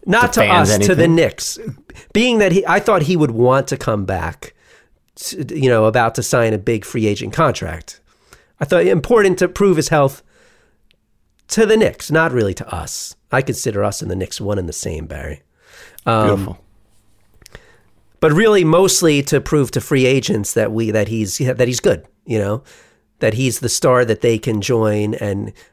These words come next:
Speaker 1: you know, 'cause every free agent wants to join other stars. And if there's all this doubt about his health, you know, that hurts the chances of a big name free agent coming to us. But y-, my opinion has definitely changed, Barry,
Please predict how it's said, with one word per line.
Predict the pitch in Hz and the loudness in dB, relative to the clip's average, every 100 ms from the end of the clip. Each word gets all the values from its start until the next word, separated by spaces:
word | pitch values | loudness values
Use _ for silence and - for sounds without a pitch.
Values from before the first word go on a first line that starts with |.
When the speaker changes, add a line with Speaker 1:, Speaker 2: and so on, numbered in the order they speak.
| - | -6
Speaker 1:
you | 104 | -2
know, | 95 92 - _ _ _ _ _ _ - | -2 -4 -8 _ _ _ _ _ _ -8
'cause | - 123 - - | -2 -2 -2 0
every | 151 147 139 | 0 2 0
free | - 139 | 0 2
agent | 139 160 117 | 2 0 0
wants | 113 - | -2 -2
to | 123 | -4
join | - 113 107 | 0 0 0
other | 113 107 | 0 -2
stars. | 101 - 95 82 78 - | -2 -2 -2 -2 -6 -8
And | 107 | -6
if | 101 - - - _ _ | -6 -6 -18 -20 _ _
there's | 117 113 - | -2 0 0
all | 123 120 | 0 2
this | 120 - | 0 0
doubt | 143 131 120 113 | 0 2 2 -2
about | 107 104 | -2 -2
his | 107 92 | -2 -4
health, | 113 151 113 - - _ _ _ _ - | 0 2 2 -2 -14 _ _ _ _ -4
you | 120 | 0
know, | 107 | 2
that | 110 113 | 0 -2
hurts | - 143 127 - | -2 -2 -2 -4
the | 113 | -6
chances | - 120 113 - 107 98 | 0 0 0 -2 -6 -6
of | - | -8
a | 104 | -8
big | 98 120 107 | -4 -4 -2
name | 107 98 | -4 -4
free | 113 104 | -4 -4
agent | 101 101 - | -4 -6 -6
coming | 113 98 | -4 -4
to | - - | -6 -14
us. | - - - _ _ _ - _ _ _ _ _ _ _ | -16 -18 -18 _ _ _ -20 _ _ _ _ _ _ _
But | 151 127 107 - _ _ _ _ _ _ | 0 0 0 -6 _ _ _ _ _ _
y-, | 156 143 | -4 0
my | 160 | 2
opinion | 175 226 247 165 | 2 0 2 2
has | 120 107 | 2 0
definitely | 127 - 110 | 0 0 -4
changed, | 95 92 82 78 - | -4 -6 -6 -8 -10
Barry, | 78 78 78 | -10 -8 -10